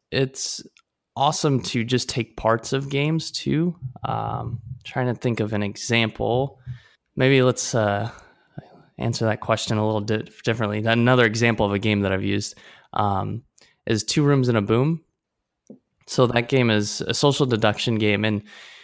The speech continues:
with a lot of the games I do, I have a short lecture to help the students understand the language and the grammar structures they need to use to play the game. And we'll go over some of the vocabulary. So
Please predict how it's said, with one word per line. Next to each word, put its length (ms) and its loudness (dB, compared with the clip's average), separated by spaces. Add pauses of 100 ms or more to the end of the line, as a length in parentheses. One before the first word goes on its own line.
(320)
with 440 2
a 100 0
lot 220 4
of 80 2
the 60 2
games 280 2
I 60 4
do, 240 2
I 320 0 (580)
have 240 2
a 140 4
short 340 2
lecture 640 -2 (100)
to 640 -2
help 380 -2
the 120 0
students 440 0
understand 420 0
the 60 0
language 680 -2 (100)
and 100 -2
the 60 -2
grammar 260 2
structures 480 -2
they 120 -2
need 220 0
to 100 -6
use 360 -4
to 140 -16
play 200 -4
the 100 -4
game. 300 -4 (400)
And 200 -4
we'll 100 -2
go 140 4
over 140 2
some 180 -6
of 40 0
the 80 0
vocabulary. 600 -2
So 340 0